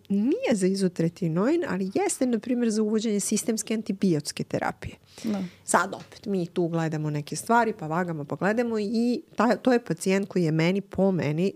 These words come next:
Speaker 1: rešeno bi bilo sa antibiotskom terapijom, gde meni pacijent, to mi se više puta desilo, kaže, "Ali znate, ja sam bio na antibiotiku, meni to ništa nije pomoglo." Ok, koji antibiotik? Pa, recimo, uvek mi izvuku neki
Speaker 2: Da.
Speaker 1: iz penicilinske grupe,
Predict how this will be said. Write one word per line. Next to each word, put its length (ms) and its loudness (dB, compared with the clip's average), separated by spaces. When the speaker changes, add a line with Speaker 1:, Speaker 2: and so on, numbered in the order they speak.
Speaker 1:
rešeno 500 2
bi 100 0
bilo 240 4
sa 140 -2
antibiotskom 560 -2
terapijom, 460 -2
gde 100 2
meni 220 2
pacijent, 340 0
to 60 -2
mi 40 -2
se 120 -2
više 260 2
puta 300 -4
desilo, 340 0
kaže, 320 -2
"Ali 140 -2
znate, 240 -4
ja 60 -4
sam 160 -8
bio 140 0
na 60 0
antibiotiku, 560 -4
meni 180 -2
to 120 -6
ništa 260 -4
nije 120 -2
pomoglo." 400 -12
Ok, 240 -8
koji 320 6
antibiotik? 720 0
Pa, 280 2
recimo, 420 -2
uvek 280 0
mi 160 -4
izvuku 440 -4
neki 220 -2
Speaker 2:
Da. 160 0
Speaker 1:
iz 220 0
penicilinske 640 -4
grupe, 280 -12